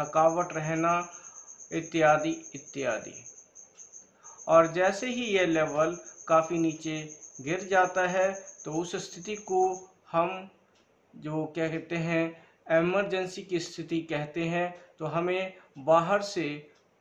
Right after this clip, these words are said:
ऑक्सीजन हमारे शरीर को सप्लाई करनी पड़ सकती है। हालांकि ऑक्सीजन को जो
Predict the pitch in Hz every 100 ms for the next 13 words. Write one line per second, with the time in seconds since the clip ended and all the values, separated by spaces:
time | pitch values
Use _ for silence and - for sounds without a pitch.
0 | _ _ _ - 156 - 180 156 170 175
1 | 170 - _ _ - 156 151 151 - 156
2 | 175 175 160 165 165 165 - - 151 147
3 | 147 151 165 - _ - 151 147 147 170
4 | 175 _ _ - 170 143 127 - - 120
5 | 101 - - _ _ _ _ _ _ _
6 | _ _ _ _ 170 190 254 254 233 196
7 | 180 180 202 190 220 214 190 185 180 180
8 | 175 170 170 165 156